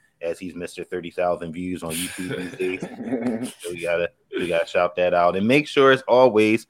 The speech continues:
Speaker 1: like I said, you're checking out total sports live dot com as well. Got a lot of good stuff coming down the p-, coming down the pipeline. Like I said, you,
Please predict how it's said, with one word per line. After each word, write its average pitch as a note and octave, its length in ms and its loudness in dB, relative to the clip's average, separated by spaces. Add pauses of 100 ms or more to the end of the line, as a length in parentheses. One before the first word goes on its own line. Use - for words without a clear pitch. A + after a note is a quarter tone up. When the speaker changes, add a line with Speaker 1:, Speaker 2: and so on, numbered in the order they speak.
(300)
Speaker 1:
like A2 120 -2
I G#2+ 40 -2
said, G#2+ 260 0
you're F2 160 -4 (120)
checking G2+ 300 -2
out G2 160 0
total G2 200 0
sports F#2+ 280 -2
live F#2 300 4
dot F2 240 0
com F#2 300 -2
as E2 160 -12
well. A2+ 340 6 (280)
Got G2+ 100 4
a G2+ 40 6
lot G2+ 180 4
of G2+ 60 -4
good G#2 140 0
stuff G#2 200 2
coming G#2+ 180 -2
down G2+ 140 0
the F#2+ 80 -2
p-, - 320 -12
coming G#2+ 220 -8
down G#2 180 -4
the G2+ 60 -6
pipeline. A2+ 600 2
Like G#2 160 -4
I - 20 -20
said, F#2+ 180 0
you, A2 200 -2